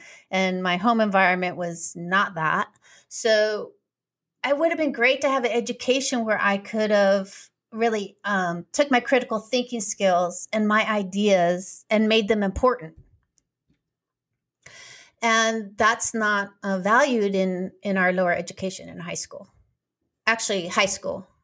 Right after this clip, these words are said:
It is kinda better in the elementary school, but high school, it's like, you know, college, college, eh, you know, it's like that whole thing. But yeah, so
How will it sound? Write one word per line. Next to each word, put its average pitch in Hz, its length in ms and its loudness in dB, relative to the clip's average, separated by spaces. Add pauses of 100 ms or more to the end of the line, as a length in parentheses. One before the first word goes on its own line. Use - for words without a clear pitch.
(180)
It 233 140 0
is 302 220 0
kinda 311 380 0
better 220 400 2
in 202 140 -2
the 175 420 -6
elementary 196 460 -2
school, 330 300 -6
but 320 140 -4
high 233 220 0
school, 190 380 -4
it's - 200 -10
like, - 320 -10 (560)
you 196 140 -4
know, 165 320 -4 (180)
college, 190 480 2
college, - 380 -6
eh, 339 320 0
you 180 80 -4
know, 151 180 -6
it's - 120 -12
like 196 160 -10
that - 160 -8
whole - 140 -8
thing. - 300 -14
But 95 200 -10 (460)
yeah, 220 180 2
so 240 380 2